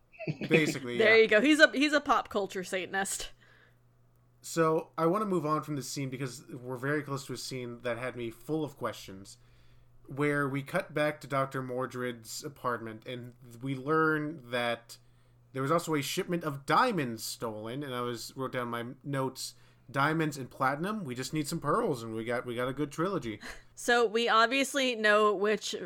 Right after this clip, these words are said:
Speaker 2: which Pokemon versions that Cabal is interested in.
Speaker 1: 'Cause he hates pink. That's the only
Speaker 2: Yep.
Speaker 1: reason. Um, but we, we, Doctor Mordred is talking to the Monitor,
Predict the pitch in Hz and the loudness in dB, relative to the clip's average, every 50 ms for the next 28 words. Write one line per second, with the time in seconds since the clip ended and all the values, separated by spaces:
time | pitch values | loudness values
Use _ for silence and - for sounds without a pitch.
0 | - _ _ 208 214 220 208 - - 208 202 - 214 202 202 208 196 185 208 208 | -10 _ _ 2 4 4 4 6 6 4 4 4 4 2 2 2 0 0 0 0
1 | 196 208 175 196 214 202 196 185 180 - - 202 185 - - - - 202 165 208 | 0 0 0 0 -2 -2 -2 -4 -4 0 2 2 2 2 0 -4 -4 0 4 4
2 | 196 180 185 185 185 185 180 175 175 185 175 - 185 170 165 151 113 190 202 196 | 4 4 4 0 -2 -4 -8 -10 -10 -12 -8 -6 -6 -4 -4 -6 -6 -8 -10 -14
3 | - _ _ _ _ - - 156 139 139 143 143 135 120 104 151 151 165 160 - | -16 _ _ _ _ -10 -6 -6 -4 -4 -4 -4 -4 -4 -2 0 0 0 0 -4
4 | - - - - 139 123 104 95 - - - - 120 117 - - 123 113 - 135 | -10 -16 -12 -10 -8 -8 -8 -8 -12 -16 -10 -8 -8 -8 -6 -8 -10 -8 -6 -6
5 | 139 139 147 151 139 123 120 180 190 - 98 98 - - - - - - - - | -4 -4 -4 -4 -4 -4 -2 -2 -4 -4 -6 -12 -18 -20 -20 -20 -20 -20 -20 -20
6 | - - - - - 151 151 151 151 147 143 143 143 143 139 - _ _ _ _ | -20 -20 -16 -8 -2 2 4 4 4 4 2 0 -2 -4 -6 -12 _ _ _ _
7 | _ - 143 127 - 175 175 175 - - - - - - _ _ _ _ _ _ | _ -20 -6 0 2 2 2 2 -2 -8 -20 -20 -20 -20 _ _ _ _ _ _
8 | _ _ _ _ _ _ _ _ _ _ - 202 170 160 190 185 156 139 139 - | _ _ _ _ _ _ _ _ _ _ -8 -4 -2 -2 0 -2 -2 -4 -8 -16
9 | _ _ - - 170 151 170 202 226 - _ _ - 160 143 175 185 - - 254 | _ _ -10 -6 -4 -4 -4 -4 -6 -10 _ _ -14 -4 0 2 2 2 2 2
10 | 220 175 156 151 151 135 139 143 139 143 151 151 135 - - - 135 143 139 - | 2 2 4 4 4 4 2 0 0 0 -2 -4 -6 -6 -4 -2 -2 -2 0 -2
11 | 170 156 135 139 127 127 123 113 113 117 117 113 107 104 107 104 101 101 - | -2 -2 -2 -2 -4 -4 -4 -2 -2 -2 -2 -4 -6 -8 -8 -8 -10 -10 -12